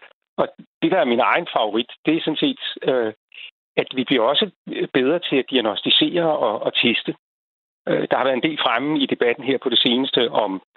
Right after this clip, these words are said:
lyntests. Øh, de er ikke helt gode nok endnu. Øh,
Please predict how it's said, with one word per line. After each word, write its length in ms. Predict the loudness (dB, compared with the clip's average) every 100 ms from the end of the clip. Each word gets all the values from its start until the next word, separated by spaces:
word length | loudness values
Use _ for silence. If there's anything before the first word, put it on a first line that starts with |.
| -20 _ _
lyntests. 640 | 0 2 0 0 -4 -4 -6 _ _ _ _ _ _ _ _ -2
Øh, 280 | 0 0 -2 -2
de 60 | 0
er 40 | 2
ikke 140 | 2
helt 180 | 2 2
gode 240 | 0 0 0
nok 200 | 0 0
endnu. 280 | 0 0 -4 -12
Øh, 280 | -8 -6 -6